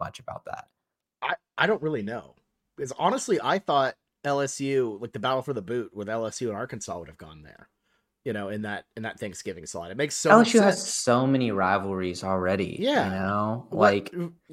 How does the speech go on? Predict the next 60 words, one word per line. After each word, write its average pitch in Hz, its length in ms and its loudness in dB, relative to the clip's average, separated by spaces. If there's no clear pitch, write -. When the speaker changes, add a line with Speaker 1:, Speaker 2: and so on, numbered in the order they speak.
Speaker 2:
why 180 140 0
are 220 60 4
we 233 100 0
shoehorning 208 580 2
an 170 80 2
O 170 120 4
U 196 180 -2
one 98 240 -2
in 82 160 -16
here? 67 320 -16
You 120 60 -6
know, 110 180 -4
we, 160 140 2
we've 170 160 0
Speaker 1:
Yeah. - 100 -6
Speaker 2:
played 185 240 4
twice. 120 680 -2
We, 123 180 -8
we 156 80 4
haven't, 175 280 0
like, 135 180 0
the, 151 180 -8
the 147 140 -2
history's 165 520 4
not 123 160 0
all 120 140 2
that 110 240 -2
deep. 135 380 -4
I 110 60 -8
mean, 113 220 -6
w-, - 120 -18
when 131 140 -4
we've 113 160 -6
played, 170 200 4
we 113 80 -4
played - 240 0
in 98 80 -6
big 113 180 -2
games, 127 340 -2
but 107 120 -10
it's - 120 -12
not 147 160 2
like 135 140 0
a 113 40 -2
back 117 300 0
and 85 120 -6
forth 127 260 -2
thing, 78 360 -16
unless - 160 -2
you - 60 2
wanna 110 140 4
Speaker 1:
Mm-hmm. 95 60 -2
Speaker 2:
count, 120 220 4
like, 110 140 -4
the 120 80 2
nineteen 113 400 -4
fifty 113 420 -4
win 64 240 -12
or 67 80 -12
whatever. 71 460 -12